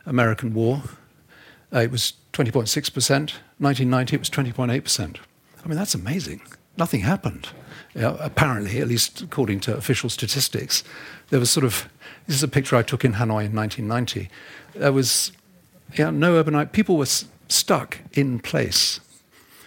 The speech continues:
So I suppose what I'm getting at here is the power of policies, yeah, to stop people responding to, or prevent them from responding to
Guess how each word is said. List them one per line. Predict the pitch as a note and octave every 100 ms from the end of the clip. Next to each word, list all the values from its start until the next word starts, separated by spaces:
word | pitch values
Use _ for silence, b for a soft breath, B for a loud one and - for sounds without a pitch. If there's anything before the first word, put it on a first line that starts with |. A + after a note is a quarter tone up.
| B -
So | C3
I |
suppose | B2 E3
what | F#3 F3+
I'm |
getting | F3+ E3 D3+
at | D3 - -
here | - F3+ A#2
is | G#2 G#2+
the | B2+
power | - - G3+ G3 G3+
of | D3+ -
policies, | - E3 D#3 - F2 D#2 - - - _ b b b b b _
yeah, | B2+ A2 D3 D3+ _ b b -
to | D#3 C3 B2+ B B B B B
stop | - - - G#3+ -
people | - E3+ B2 A#2 F2+ G2+ - -
responding | C#3 C3+ - E3+ D3+ C3+ B2 A#2
to, | A2 B2 G2+ G2+ G2+ - - -
or | D3 A#2+
prevent | C#3+ B2+ F3+ D#3+
them | G#2+ G2
from | - A2+
responding | A#2 - A#2 G#2 G#2
to | G#2+ A2